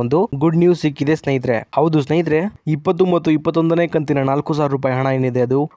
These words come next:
ಮೊದಲನೇ ಹಂತದಲ್ಲಿ ಸುಮಾರು ಇಪ್ಪತ್ತು ಜಿಲ್ಲೆಗಳಿಗೆ ಜಮಾ ಮಾಡಲು ರಾಜ್ಯ ಸರ್ಕಾರ ಮುಂದಾಗಿದೆ ಅಂತಾನೆ ಹೇಳ್ಬೋದು ಸ್ನೇಹಿತರೆ.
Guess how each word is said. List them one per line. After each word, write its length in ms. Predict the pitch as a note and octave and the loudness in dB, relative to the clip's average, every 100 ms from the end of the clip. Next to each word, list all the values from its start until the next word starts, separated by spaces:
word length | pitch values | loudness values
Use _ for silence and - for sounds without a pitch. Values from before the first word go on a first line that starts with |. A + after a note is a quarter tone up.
| C#3+ | -4
ಮೊದಲನೇ 380 | C#3 E3 F3+ E3+ | -2 2 2 2
ಹಂತದಲ್ಲಿ 380 | C#3+ C#3 C#3 D3 C#3+ | 0 0 2 0 0
ಸುಮಾರು 260 | D3 C#3+ D3+ F#3+ D#3 | 0 2 2 0 -2
ಇಪ್ಪತ್ತು 340 | D3 G3+ G3 G#3+ | -2 -4 -2 -2
ಜಿಲ್ಲೆಗಳಿಗೆ 480 | D#3 E3 D3+ D#3 D3 C#3+ | 0 2 2 2 0 0
ಜಮಾ 180 | C#3 C3+ C3+ | 2 2 2
ಮಾಡಲು 300 | E3 E3+ C#3+ | 2 2 2
ರಾಜ್ಯ 180 | C#3 D3 D#3+ | 2 0 -2
ಸರ್ಕಾರ 280 | C3+ D3 D3 | 0 0 2
ಮುಂದಾಗಿದೆ 400 | C#3+ C#3+ D3 C#3 C#3 | 0 0 0 0 -2
ಅಂತಾನೆ 260 | C#3 C#3+ C3+ | -2 -2 0
ಹೇಳ್ಬೋದು 320 | C3 B2+ C#3 | 0 0 -2
ಸ್ನೇಹಿತರೆ. 340 | - B2+ A#2 | -2 -2 -2